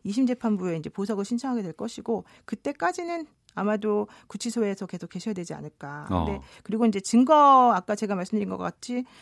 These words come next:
Speaker 1: 그 결정적 증거라고 불리우는 것들이 사실은 일종의 추정이나 논리적 비약이 조금 중간에 들어가 있다라고 생각하는 분들이 많기 때문에
Speaker 2: 네.
Speaker 1: 그런 것들을 좀 더 철저하게 분석을 해서 대비하겠다. 이제 이런 입장인 것 같아요. 그래서
Speaker 2: 음.
Speaker 1: 어쨌든 김경수 지사는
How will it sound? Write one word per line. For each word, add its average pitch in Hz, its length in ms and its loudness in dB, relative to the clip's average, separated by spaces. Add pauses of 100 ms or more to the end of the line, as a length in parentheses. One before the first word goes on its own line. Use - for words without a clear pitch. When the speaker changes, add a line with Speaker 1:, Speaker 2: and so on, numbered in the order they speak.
(100)
Speaker 1:
그 196 400 0
결정적 262 360 -2
증거라고 208 440 0
불리우는 196 440 -2
것들이 196 360 -8
사실은 247 440 -2 (300)
일종의 226 400 2
추정이나 330 800 0
논리적 220 380 0
비약이 233 340 -2
조금 247 180 -2
중간에 208 340 -2
들어가 208 280 -4
있다라고 170 640 -6
생각하는 220 440 -4
분들이 165 240 -6
많기 127 300 -8
때문에 190 580 -4
Speaker 2:
네. 92 400 0
Speaker 1:
그런 294 240 2
것들을 233 580 -2
좀 214 140 0
더 196 80 -6
철저하게 208 920 -2
분석을 196 400 -2
해서 180 120 -6
대비하겠다. 170 800 -6
이제 147 140 -6
이런 190 260 -2
입장인 175 300 -8
것 214 100 -8
같아요. 202 320 -10
그래서 - 160 -4
Speaker 2:
음. 85 340 0
Speaker 1:
어쨌든 269 240 -4
김경수 254 380 -2
지사는 233 480 2